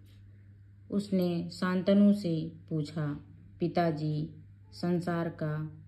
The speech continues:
कोई भी सुख ऐसा नहीं है जो आपको प्राप्त ना हो, फिर भी इधर कुछ दिनों से आप दुखी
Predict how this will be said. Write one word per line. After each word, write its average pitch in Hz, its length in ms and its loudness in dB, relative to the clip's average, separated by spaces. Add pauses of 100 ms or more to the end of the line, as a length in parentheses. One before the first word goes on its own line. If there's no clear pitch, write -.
कोई 202 260 6
भी 165 240 0
सुख 147 360 -8 (400)
ऐसा 165 340 0
नहीं 156 360 2
है 156 300 -4 (380)
जो 165 160 2
आपको 151 640 -2 (400)
प्राप्त 165 540 -2 (340)
ना 151 160 2
हो, 143 280 -6 (480)
फिर 190 180 2
भी 180 400 -2 (400)
इधर 180 380 -2 (440)
कुछ 233 200 2
दिनों 175 320 2
से 160 420 -4
आप 156 180 -2
दुखी 160 560 -4